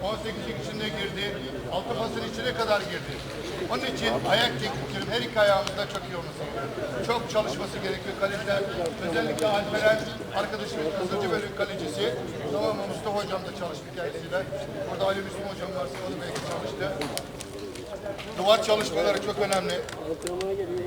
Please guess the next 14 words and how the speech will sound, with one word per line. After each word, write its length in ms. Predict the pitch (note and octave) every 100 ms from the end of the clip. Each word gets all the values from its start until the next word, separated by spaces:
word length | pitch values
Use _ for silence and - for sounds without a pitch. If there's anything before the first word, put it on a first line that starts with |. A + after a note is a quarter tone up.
| F3
Yani 300 | F3 F#3+ F#3+ - B2 A#2+ A#2 A#2 A2+ A2+ A2+ G#2 - C3+ C#3+
futbol 300 | D3+ E3 A#3 G3+
takımından 440 | G#3 F#3+ - F#3+ F#3+
ayrı 240 | F#3 F#3 F#3
ama 260 | G#3+ G#3+ F#3+ D#3 - E3 -
sizden 340 | F3 F#3 A#3 -
ricam 300 | - G#3 G#3 D3+ D3+
hocalarım, 480 | F#3 G3+ A3 G3 G3 F3+
teknik 300 | F#3+ A3 -
direktörler, 560 | G#3+ - F#3+ F#3 F#3 F#3 F#3 F#3+ G#3 A#3+ F3 - -
yardımcı 440 | E3+ F#3 - G#3+ -
hocalar 300 | G3+ G3 G3+ G3+
mutlaka 400 | A3+ G#3+ G#3 G3
kalecilerinizi 800 | G#3+ A3 G#3+ G#3+ G3+ F#3+ G#3